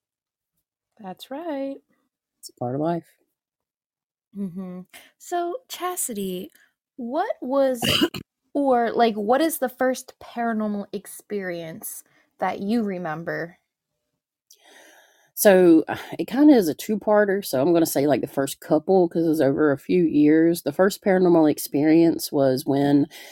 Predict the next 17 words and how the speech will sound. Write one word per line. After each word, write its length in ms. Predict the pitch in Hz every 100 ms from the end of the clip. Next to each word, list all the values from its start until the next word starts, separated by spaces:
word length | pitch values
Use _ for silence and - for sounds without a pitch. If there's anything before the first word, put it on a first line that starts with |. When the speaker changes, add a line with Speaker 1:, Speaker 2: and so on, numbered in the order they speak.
| - -
Speaker 2:
my 140 | 143 143
grandfather 460 | 170 208 180 160
passed, 300 | 143 131 - -
or 60 |
my 140 | 139 127
great-grandfather 760 | 185 202 180 180 175 165 165
passed 320 | 165 151 -
away. 360 | 131 165 160 165
He 200 | 180 -
actually 400 | 165 - 254 240
had, 320 | 190 170 156
like, 160 | 143 135
a 60 |
nineteen 600 | 123 143 147 - 160 156
seventies 800 | 165 - 131 147 147 151 151 143 - - _ _ -
Ouija 300 | 151 170 147
board 360 | 92 85 82